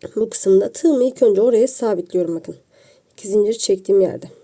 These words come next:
Şimdi bunların üstüne dört zincir yapacağım. İki, üç,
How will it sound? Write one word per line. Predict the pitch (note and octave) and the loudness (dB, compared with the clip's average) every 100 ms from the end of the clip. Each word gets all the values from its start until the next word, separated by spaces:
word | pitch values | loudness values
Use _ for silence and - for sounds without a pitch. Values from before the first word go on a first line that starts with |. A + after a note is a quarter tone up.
| _ - | _ -16
Şimdi | - C4 A3 | -4 -4 -2
bunların | B3+ D4+ D#4+ | 0 2 2
üstüne | D4 - A#3+ C4+ | 0 4 4 4
dört | C#4+ - | 0 0
zincir | B3 A3 G3 | -4 -4 -2
yapacağım. | G3 F#3+ - B3 _ - - - _ _ - | -4 -4 -10 -10 _ -20 -20 -20 _ _ -10
İki, | - - - G#3 B3+ _ - | -10 -8 -2 0 -2 _ -10
üç, | - A#3+ - | -8 -6 -8